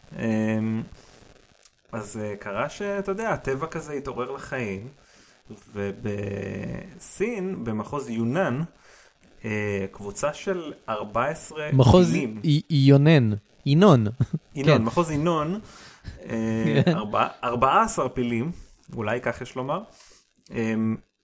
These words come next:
Speaker 1: אה, ממש נכנסו לתוך, אה, איזשהו, אה,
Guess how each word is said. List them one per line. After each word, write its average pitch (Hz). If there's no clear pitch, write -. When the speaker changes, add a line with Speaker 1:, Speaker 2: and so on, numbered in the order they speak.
Speaker 1:
אה, 120
ממש 127
נכנסו 127
לתוך, 127
אה, 131
איזשהו, 117
אה, 110